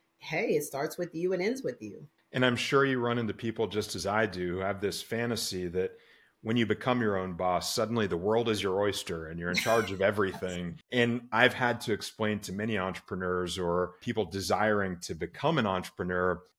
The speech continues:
Speaker 2: that becoming the boss just means that going from having one boss to the entire world being your boss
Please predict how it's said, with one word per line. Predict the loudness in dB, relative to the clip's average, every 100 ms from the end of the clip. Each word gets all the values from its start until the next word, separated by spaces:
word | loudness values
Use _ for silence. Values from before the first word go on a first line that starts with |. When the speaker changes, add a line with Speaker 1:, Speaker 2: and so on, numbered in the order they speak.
| 0
Speaker 2:
that | 4 4 2 -4 -12
becoming | -6 0 2 2
the | 0
boss | 2 2 4 2 -2
just | -2 -4 -4
means | -4 -2 -2 -4
that | -6 -6 -10 _
going | -2 0 0
from | -2 -6
having | -2 0 0 -2 -4 -10 -6
one | 2 4 4
boss | 0 -4 -6 -4 -6 -8 _ _
to | -6
the | -4
entire | -2 2 2 4
world | 4 4 2
being | -6 -8 -8
your | -10
boss | -8 -8 -6 -4